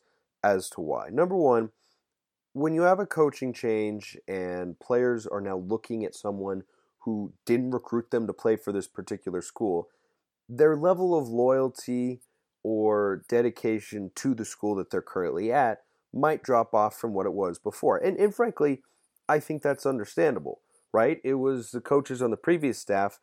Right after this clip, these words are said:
who brought these guys in and said, "Hey, this is what we want to build at the University of Oregon. This is how you fit into that vision." And the player develops a liking for a certain coach or a couple of coaches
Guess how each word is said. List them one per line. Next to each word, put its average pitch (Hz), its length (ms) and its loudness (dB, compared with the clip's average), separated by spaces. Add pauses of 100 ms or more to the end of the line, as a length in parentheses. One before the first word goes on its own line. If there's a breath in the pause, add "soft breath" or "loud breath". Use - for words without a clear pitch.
(220)
who 120 140 -4
brought 120 360 0
these 123 200 -6
guys 104 340 0
in 110 340 2 (260)
and 110 140 -4
said, 104 200 -4
"Hey, 113 400 4 (360)
this 131 200 0
is 107 160 -10
what 110 180 2
we 110 100 -2
want 101 200 2
to 90 40 -8
build 98 500 0 (920)
at 104 160 2
the 104 80 -8
University 90 440 -6
of 90 100 -2
Oregon. 147 420 4 (300)
This 110 160 0
is 101 120 -14
how 101 200 2
you 104 360 -4
fit - 300 -4
into 98 460 -6
that 87 220 -4
vision." 127 460 0 (380)
And 101 440 2
the 90 80 -2
player 92 360 0
develops 85 360 -4
a 95 60 -2
liking 120 400 0
for 98 240 0
a 87 60 0
certain 82 300 -2
coach 120 360 0
or 76 60 -4
a 69 60 -6
couple 123 340 -2
of 123 80 -2
coaches 117 480 0